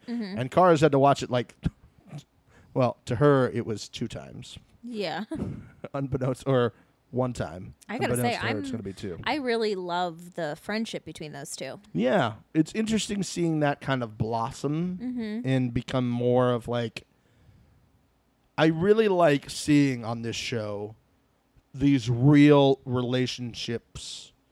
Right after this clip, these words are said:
Speaker 2: form and how these people talk to each other when you can see it's a real moment and not like
Speaker 1: Yeah.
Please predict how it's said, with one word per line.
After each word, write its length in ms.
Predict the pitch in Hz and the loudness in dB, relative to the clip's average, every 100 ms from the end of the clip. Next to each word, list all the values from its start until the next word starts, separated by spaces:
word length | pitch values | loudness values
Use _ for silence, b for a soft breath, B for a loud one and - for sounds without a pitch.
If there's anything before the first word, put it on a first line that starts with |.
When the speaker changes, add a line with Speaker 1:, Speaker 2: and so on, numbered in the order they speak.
| _ _ - | _ _ -18
Speaker 2:
form 600 | 101 - 135 143 147 147 | -10 -4 -2 -2 -4 -8
and 120 | 127 120 | -10 -10
how 240 | 123 123 | -8 -8
these 260 | 123 123 - | -6 -8 -10
people 580 | - 127 120 117 107 101 _ _ _ _ _ _ _ | -8 -4 -2 -2 -4 -10 _ _ _ _ _ _ _
talk 300 | - 127 117 | 0 2 2
to 140 | 135 | -2
each 120 | 123 - | -2 -2
other 200 | 117 110 | -2 -2
when 160 | 117 | -4
you 100 | 117 | -4
can 140 | - 117 | -6 -8
see 180 | - | -6
it's 140 | 120 - | -4 -2
a 40 | |
real 340 | 113 113 127 131 | -2 0 0 2
moment 420 | 127 131 151 156 | 6 6 4 0
and 160 | 131 123 | -4 -4
not 260 | 123 120 | -4 -4
like 260 | 123 120 113 | -6 -6 -2
Speaker 1:
Yeah. 240 | 240 185 | -4 -4